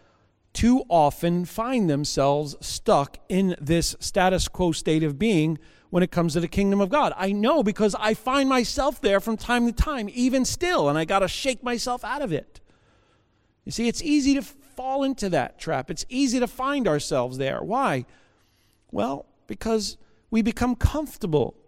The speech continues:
with the way things are. We become satisfied with life as we know it, the life that we're living.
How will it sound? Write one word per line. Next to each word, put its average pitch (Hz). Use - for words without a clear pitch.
with 156
the 160
way 151
things 139
are. 131
We 220
become 247
satisfied 214
with 170
life 214
as 196
we 208
know 165
it, -
the 147
life 226
that 214
we're 175
living. 139